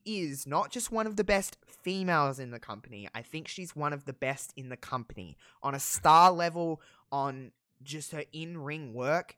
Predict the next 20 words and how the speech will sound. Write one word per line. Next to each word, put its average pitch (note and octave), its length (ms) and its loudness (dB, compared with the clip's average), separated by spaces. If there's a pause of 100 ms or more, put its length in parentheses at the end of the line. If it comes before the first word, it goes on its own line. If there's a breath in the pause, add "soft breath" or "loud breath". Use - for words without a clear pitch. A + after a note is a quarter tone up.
she's D3 260 -10
very, D3 380 0
very C#3+ 480 0
good. A#2 440 -4 (540 soft breath)
And B2+ 380 -6 (180)
I E3 80 -8
think G4 200 -8
sometimes A#3 420 -2
people F#3+ 260 -6
do E3 160 -4
get D#3 140 2
a D3+ 40 0
little C3+ 200 -4
bit C#3+ 160 -8
clouded A#2+ 440 -4
with A#2 160 -8
her, A#2 360 -6
and A#2 100 -12 (160)
I A#2 220 2
understand. C#3+ 800 -8